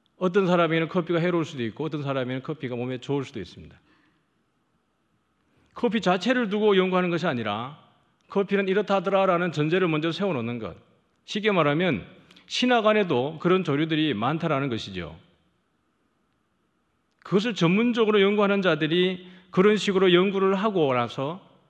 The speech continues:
그 논리로 성도들을 가르치기 시작하면 거기에서 배움을 받는 성도들은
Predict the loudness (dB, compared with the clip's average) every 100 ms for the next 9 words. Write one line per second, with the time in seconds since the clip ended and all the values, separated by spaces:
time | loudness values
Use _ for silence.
0 | _ _ _ 0 4 6 6 4 4 2
1 | -2 -4 -2 -4 -4 -6 -4 -6 -4 -4
2 | -4 -6 -8 -12 _ _ _ 0 4 4
3 | 4 2 2 2 4 4 2 2 0 -2
4 | -2 -4 -2 -2 -4 -6 -8 -10